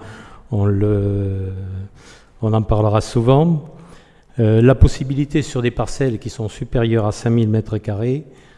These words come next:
de réaliser des constructions par étapes et donc de supprimer, euh, la superficie minimum d'opération. Voilà, donc ça c'est quelque chose qui est important parce que ça gelait en quelque sorte les projets que nous avions jusqu'à présent.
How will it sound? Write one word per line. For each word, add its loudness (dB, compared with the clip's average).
de 0
réaliser 4
des 2
constructions 2
par 6
étapes 4
et 0
donc 0
de 2
supprimer, -4
euh, -2
la 0
superficie -6
minimum -2
d'opération. -6
Voilà, -10
donc -6
ça -6
c'est -10
quelque -6
chose -8
qui -10
est -8
important -4
parce -4
que -2
ça -2
gelait 0
en -4
quelque -4
sorte -10
les -2
projets -2
que -4
nous 0
avions 0
jusqu'à -6
présent. -4